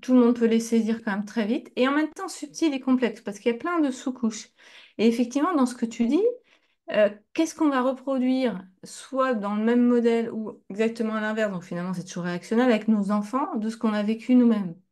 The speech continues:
Bah, ça, par exemple, si tu prends les deux styles d'attachement insécure principaux, que sont le style d'attachement anxieux ou le style évitant,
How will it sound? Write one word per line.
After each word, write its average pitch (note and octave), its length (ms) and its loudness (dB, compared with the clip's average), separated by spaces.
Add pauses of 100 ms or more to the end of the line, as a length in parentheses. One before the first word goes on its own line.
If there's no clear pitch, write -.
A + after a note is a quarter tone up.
(800)
Bah, F#3+ 100 0
ça, F4 180 -2
par A#3+ 200 0
exemple, A#3+ 280 2
si A#3 140 -8
tu G#3+ 160 -8
prends A3+ 220 0
les F#3 120 2
deux G#3+ 220 0
styles A#3+ 200 -4
d'attachement F#3+ 500 -4
insécure F#3 460 -6
principaux, G3 500 -8
que - 140 -4
sont - 320 -6 (120)
le F3 200 -8
style F3+ 200 -8
d'attachement E3+ 520 -4 (120)
anxieux F#3 560 -2
ou F#3 100 -4
le F3 100 -4
style E3+ 420 -6
évitant, F#3 360 -4